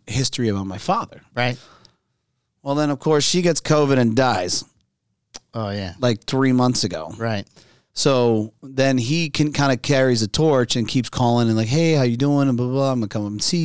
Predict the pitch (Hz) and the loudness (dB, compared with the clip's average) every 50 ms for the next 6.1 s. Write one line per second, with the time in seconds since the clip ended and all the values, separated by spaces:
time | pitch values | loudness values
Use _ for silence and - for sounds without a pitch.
0 | 156 151 151 147 147 147 143 139 - - - - - _ _ _ _ - 117 117 | 0 2 2 2 2 0 0 -2 -4 -10 -18 -20 -20 _ _ _ _ -10 -6 -6
1 | 110 104 104 104 - _ _ _ _ _ 123 113 107 98 - - 131 131 135 120 | -6 -6 -6 -10 -14 _ _ _ _ _ -10 -8 -8 -8 -6 -6 -6 -6 -4 -6
2 | - - 120 113 101 90 85 87 98 101 117 135 156 - 101 80 71 67 57 - | -4 -4 -4 -4 -4 -6 -8 -8 -6 -4 -4 -4 -4 -6 -8 -8 -8 -14 -18 -20
3 | - - - - - - - - 117 147 175 143 78 - - - - 50 57 - | -20 -20 -18 -8 -6 -6 -4 -4 -4 -4 -4 -6 -8 -10 -12 -14 -16 -16 -18 -18
4 | - - 78 95 95 101 107 110 117 120 123 113 104 101 - 92 71 71 - - | -20 -16 -16 -14 -12 -12 -6 -2 0 2 2 2 0 -2 -6 -8 -10 -10 -6 -6
5 | - 85 78 - - - 98 98 98 - - 113 113 113 104 90 110 98 76 73 | -6 -6 -6 -6 -6 -6 -6 -8 -10 -10 -8 -6 -6 -6 -6 -8 -12 -12 -12 -16
6 | - | -18